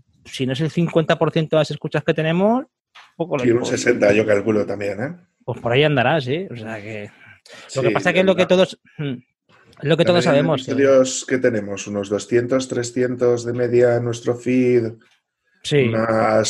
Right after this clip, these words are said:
Speaker 1: Sí.
Speaker 2: trescientos, cuatrocientos en iVoox.
Speaker 1: Sí. Ha bajado, porque claro, la incorporación de Dai Vaquero ha sido un golpe duro al podcast. O sea, es una
Speaker 2: Jo, ya te digo.
Speaker 1: <laughs> No, pero sí que es cierto que, eh,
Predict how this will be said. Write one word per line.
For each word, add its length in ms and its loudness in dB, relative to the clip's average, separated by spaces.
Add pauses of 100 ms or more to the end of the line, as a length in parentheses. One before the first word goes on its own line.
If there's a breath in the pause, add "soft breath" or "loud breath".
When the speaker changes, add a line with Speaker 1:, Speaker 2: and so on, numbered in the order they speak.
(120)
Speaker 1:
Sí. 80 -16
Speaker 2:
trescientos, 680 0
cuatrocientos 880 0
en 680 -2
iVoox. 420 -2
Speaker 1:
Sí. 160 -8 (320)
Ha 60 4
bajado, 420 4
porque 260 -4
claro, 220 0
la 80 -2
incorporación 720 -4
de 100 -2
Dai 180 0
Vaquero 640 0
ha 100 -6
sido 180 -4
un 60 -4
golpe 220 -4
duro 200 -6
al 60 -12
podcast. 460 -4 (180)
O 60 -20
sea, 120 -12
es 120 -16
una 160 -8 (260)
Speaker 2:
Jo, 180 6
ya 140 6
te 100 2
digo. 240 4
Speaker 1:
<laughs> 2250 -2 (1000 loud breath)
No, 240 2
pero 220 2
sí 140 -4
que 80 2
es 80 -2
cierto 260 2
que, 180 4
eh, 800 -2